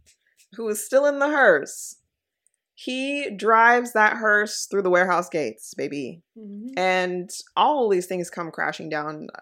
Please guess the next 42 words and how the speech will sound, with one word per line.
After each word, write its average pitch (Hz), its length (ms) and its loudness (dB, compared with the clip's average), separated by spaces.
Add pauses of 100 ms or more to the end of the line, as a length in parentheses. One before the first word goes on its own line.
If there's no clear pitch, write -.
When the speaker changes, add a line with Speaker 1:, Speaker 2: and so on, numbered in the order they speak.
Speaker 1:
shortly 156 380 -4
after 147 240 -8
he, 143 480 -12 (520)
like, 147 320 -8 (460)
drives 156 300 -4
through. 151 320 -10 (680)
And 185 300 0
it 190 160 -4
crashes 190 380 -4
on 254 120 0
all 214 220 4
of 240 60 -2
the 262 80 -2
goons. 190 680 -2
Somehow 349 280 -4
Mister 320 280 -6
Kubat's 254 420 -2
fine. 202 460 -2 (560)
He 233 120 -8
gets 220 260 -6
up 208 140 -4
from 196 160 -8
underneath 185 400 -4
what 175 180 -2
look 175 300 -4
like 165 340 -2
very 185 280 -4
heavy 170 280 -6
pipes 180 320 -8
that - 160 -8
fell 170 160 -8
on 165 120 -8
him, 151 200 -12
but 156 160 -6
he's 165 420 -12
okay. 160 540 -8
I 180 60 -14
don't 160 180 -14
know. 151 260 -10 (880)
Speaker 2:
Yeah. 196 200 -10 (340)
Speaker 1:
Um, 196 320 -6
Speaker 2:
Hmm. 214 100 -8